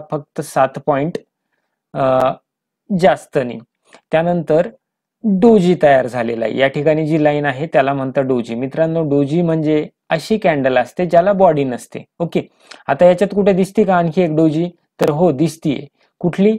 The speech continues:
ही बघा, ही डोजी. कर्सरकडे लक्ष द्या, कर्सरकडे याच्यासाठी लक्ष द्या, कारण की डोजी ही कॅन्डल इनडिसिजन सांगते. कधी? जेव्हा तिची बॉडी मध्य, मध्य भागात असेल तेव्हा. ओके, ही कॅन्डल काय सांगते?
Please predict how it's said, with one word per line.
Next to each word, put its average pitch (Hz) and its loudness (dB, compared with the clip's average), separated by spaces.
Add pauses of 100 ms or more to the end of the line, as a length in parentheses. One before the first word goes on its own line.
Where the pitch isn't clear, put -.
(140)
ही 175 0
बघा, 120 2
ही 143 0
डोजी. 120 -2 (300)
कर्सरकडे 175 0
लक्ष 175 -4
द्या, 185 -6 (380)
कर्सरकडे 175 0
याच्यासाठी 175 0
लक्ष 175 -2
द्या, 190 2
कारण 175 0
की 196 -2
डोजी 160 2
ही 208 2
कॅन्डल 175 2 (200)
इनडिसिजन 202 4
सांगते. 117 -6 (500)
कधी? 185 4 (380)
जेव्हा 165 2
तिची 185 0
बॉडी 160 4
मध्य, 165 0 (340)
मध्य 160 0
भागात 131 0
असेल 117 -8
तेव्हा. 110 -8 (120)
ओके, 160 -2 (920)
ही 180 4
कॅन्डल 185 0
काय 185 2
सांगते? 185 -2